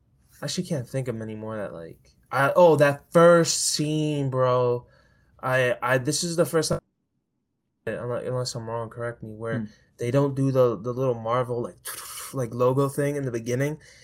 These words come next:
Speaker 1: and they just go straight to the movie.
Speaker 2: Yeah,
Speaker 1: And you
Speaker 2: I
Speaker 1: see
Speaker 2: believe
Speaker 1: Hawkeye
Speaker 2: so.
Speaker 1: in that field, and I think, like, his family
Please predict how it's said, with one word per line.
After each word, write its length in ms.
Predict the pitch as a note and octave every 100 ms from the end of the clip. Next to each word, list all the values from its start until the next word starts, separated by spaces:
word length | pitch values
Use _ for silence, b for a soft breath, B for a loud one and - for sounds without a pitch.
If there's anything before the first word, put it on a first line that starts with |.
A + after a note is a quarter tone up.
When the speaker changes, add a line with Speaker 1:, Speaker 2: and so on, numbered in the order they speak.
| -
Speaker 1:
and 80 | B2+
they 100 | C#3
just 240 | C#3 -
go 160 | E3+ D3+
straight 520 | - - D3+ D#3 D3+
to 120 | E3
the 80 | C#3
movie. 480 | B2+ C3+ A#2 G2+ - -
Speaker 2:
Yeah, 260 | A#2 G#2+
Speaker 1:
And 80 | G#2
you 60 | C3+
Speaker 2:
I 40 | A2+
Speaker 1:
see 80 | C#3+
Speaker 2:
believe 140 | -
Speaker 1:
Hawkeye 340 | C#3 C#3 C#3+
Speaker 2:
so. 40 | C#3
Speaker 1:
in 60 | C3
that 180 | A2
field, 580 | - - C3 C#3 D#3 - _ _ _ _ -
and 160 | C3+
I 80 | C3
think, 200 | B2 D3
like, 160 | D3 C3
his 160 | C3
family 380 | - A#2+ C3 D3